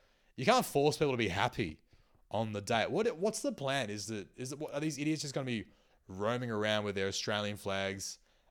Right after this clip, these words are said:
hanging off their shoulder that were made in China? You know, just yelling at anyone who's not smiling that day, be like, "What are you doing? What are you frowning about over there? You, are you being somber?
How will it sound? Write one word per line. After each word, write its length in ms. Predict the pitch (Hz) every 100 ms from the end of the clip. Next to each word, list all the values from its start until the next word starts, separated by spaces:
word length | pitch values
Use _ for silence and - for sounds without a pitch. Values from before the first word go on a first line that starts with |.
| - -
hanging 240 | 117 101
off 140 | 92
their 120 | 98 98
shoulder 260 | 104 98
that 100 | 101
were 80 | 92
made 260 | 95 95 95
in 80 | 95
China? 560 | - 95 98 95 90 - _ _ _ _ _ _ _ _ - _ _ -
You 80 | 120
know, 120 | 107
just 220 | 113 107
yelling 360 | 104 117 120 117
at 60 |
anyone 280 | 113 110 104
who's 260 | 101 92 95
not 320 | 98 101 98 -
smiling 520 | - 82 85 110 131
that 180 | 131 127
day, 180 | 196
be 80 | 175
like, 160 | 95 95
"What 140 | 113
are 20 |
you 80 | 92
doing? 300 | 90 90 87 87
What 140 | 98 110
are 60 |
you 100 | 98
frowning 400 | 92 - 92 92
about 380 | 90 90 85 80 - _ _ _ _ -
over 320 | 82 92 85
there? 220 | 87 87
You, 300 | 90 110 107 90 -
are 60 | 104
you 160 | 110 113
being 160 | 117
somber? 500 | - 113 123 151 185